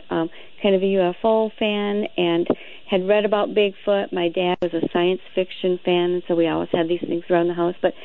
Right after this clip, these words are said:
I had never thought about such a thing as a werewolf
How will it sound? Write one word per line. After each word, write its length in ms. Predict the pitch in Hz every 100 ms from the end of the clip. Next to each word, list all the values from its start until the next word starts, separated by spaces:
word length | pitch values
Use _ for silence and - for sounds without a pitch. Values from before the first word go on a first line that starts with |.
| - - -
I 60 | -
had 160 | 196 202
never 240 | 233 262 254 -
thought 320 | 208 202 208 -
about 300 | 202 175 180 -
such 180 | 190 190
a 60 | 190 -
thing 280 | 185 185 -
as 140 | 175 165
a 60 | 165
werewolf 520 | 160 185 196 170 170